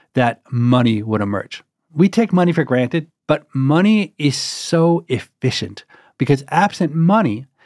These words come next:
anytime you want to make a transaction, you need to barter. So barter requires that the thing that I want is the thing that you have, and the thing that you want is the thing that I have. It's gotta be this bilateral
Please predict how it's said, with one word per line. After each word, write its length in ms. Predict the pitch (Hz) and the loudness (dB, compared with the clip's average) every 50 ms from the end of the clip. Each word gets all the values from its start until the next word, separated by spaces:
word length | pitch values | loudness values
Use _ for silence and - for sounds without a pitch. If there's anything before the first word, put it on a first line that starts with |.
| _ _ _ - | _ _ _ 0
anytime 480 | 160 170 185 180 - 147 165 165 160 | 2 2 2 0 -2 -2 0 0 2
you 100 | 156 151 | 2 2
want 180 | 143 143 139 131 | 2 2 2 2
to 40 | 127 | 2
make 120 | 131 120 | 0 0
a 40 | 123 | 0
transaction, 500 | - 131 120 117 143 147 - - 226 233 220 _ _ _ _ _ _ - | 0 0 2 2 0 0 2 2 0 0 0 _ _ _ _ _ _ -2
you 80 | 139 139 | 0 2
need 100 | 139 127 | 2 2
to 60 | 131 | 0
barter. 440 | 113 - 120 110 101 92 - _ _ _ _ _ _ _ _ _ _ _ _ - | -2 -2 -2 -2 -2 -4 -6 _ _ _ _ _ _ _ _ _ _ _ _ -2
So 80 | 135 117 | -2 0
barter 280 | - 156 170 202 233 | 2 2 2 2 2
requires 540 | 233 233 208 - - 156 147 135 131 131 123 | 0 -2 -4 -2 0 0 2 2 0 0 -2
that 140 | 139 127 - | -4 -4 -4
the 60 | 143 | -4
thing 220 | - - 202 196 | -4 -2 0 2
that 180 | - 143 143 143 - | 2 0 0 -2 -2
I 240 | 143 156 165 170 160 | -2 0 0 0 0
want 520 | 147 170 196 196 151 117 127 147 - - _ _ _ _ _ _ _ - | 0 0 0 0 0 -2 -4 -6 -12 -20 _ _ _ _ _ _ _ -4
is 180 | - 139 131 - | -2 -2 -2 -2
the 80 | 143 131 | -4 -2
thing 160 | - 143 143 | 0 0 0
that 100 | 135 120 | 2 2
you 120 | 120 113 | 0 0
have, 300 | 101 104 92 95 117 139 _ _ _ _ _ _ _ _ _ _ _ _ _ - | 0 -2 -2 -4 -6 -8 _ _ _ _ _ _ _ _ _ _ _ _ _ -2
and 120 | 139 139 143 | 0 2 2
the 80 | 143 | 2
thing 160 | 135 175 170 | 2 2 2
that 140 | 156 147 127 | 2 2 0
you 200 | 175 190 226 254 | 2 2 2 4
want 380 | 226 202 135 - - - - _ _ _ _ _ - | 4 2 0 -2 -2 -6 -12 _ _ _ _ _ -8
is 120 | 147 135 | -6 -4
the 100 | - 156 | -4 -2
thing 160 | - 165 156 151 | 0 0 0 0
that 100 | 156 - - | 0 -2 0
I 240 | 170 196 214 226 196 | 0 2 2 2 0
have. 260 | 139 107 95 101 _ _ _ _ _ _ _ | -2 -4 -8 -12 _ _ _ _ _ _ _
It's 140 | - 127 - | -12 -10 -6
gotta 200 | - 170 165 156 | -4 -2 0 2
be 80 | 170 170 | 2 2
this 140 | 151 127 | 2 0
bilateral 1300 | 123 117 - - - 135 147 160 165 175 170 156 147 143 143 151 160 170 170 156 127 120 117 110 110 | -2 -8 -10 -6 -4 -2 0 0 2 2 0 0 0 0 2 2 2 2 2 2 2 2 0 0 -2